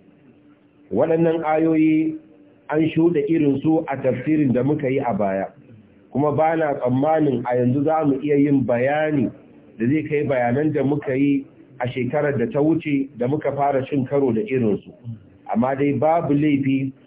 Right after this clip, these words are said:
idan mun taɓa kaɗan daga cikin abin da zai zamto haske ne da waiwaye adon tafiya da zai ba mu dama mu ɗora abin da za mu fahimta ayoyin da suke gaba. Waɗannan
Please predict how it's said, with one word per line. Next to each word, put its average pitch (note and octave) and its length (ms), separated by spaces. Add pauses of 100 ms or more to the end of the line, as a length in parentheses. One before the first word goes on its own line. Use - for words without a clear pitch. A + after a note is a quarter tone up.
(260)
idan C3+ 240
mun D3+ 360
taɓa D3+ 320
kaɗan E3 560
daga A#2+ 240
cikin D#3 160 (100)
abin D3 220
da C#3 80
zai C#3+ 140
zamto C3+ 380
haske D#3+ 640
ne C3 180 (540)
da B2 120
waiwaye C3 460
adon D#3 340
tafiya D3+ 540 (100)
da A#2+ 100
zai D3+ 140
ba D3 200
mu D3 100
dama C#3 380
mu C3 120 (100)
ɗora D#3 540
abin C#3+ 280
da C#3 100
za C#3+ 160
mu C3 160
fahimta C#3+ 600 (360)
ayoyin D3 420
da B2+ 80
suke C3 380
gaba. G2+ 300 (720)
Waɗannan D3+ 640